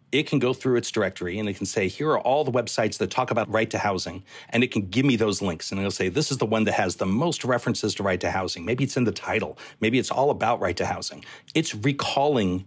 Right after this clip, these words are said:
material that it's already collected. Now, generative A I works a little differently. It is trained on a lot of the same content, but it's not designed to recall information. What it's doing is that it's learning, in effect,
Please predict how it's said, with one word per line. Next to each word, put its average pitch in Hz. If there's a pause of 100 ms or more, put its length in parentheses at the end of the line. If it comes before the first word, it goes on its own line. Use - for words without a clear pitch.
material 98
that 98
it's 98
already 107
collected. - (720)
Now, 117
generative 190
A 151
I 151
works 135
a 135
little 123
differently. 90 (340)
It 127
is 190
trained 127
on 113
a 104
lot 107
of 165
the 147
same 131
content, 113 (420)
but 135
it's 165
not 226
designed 117
to -
recall 127
information. 104 (200)
What 123
it's -
doing 101
is 110
that 117
it's -
learning, 113 (400)
in 107
effect, -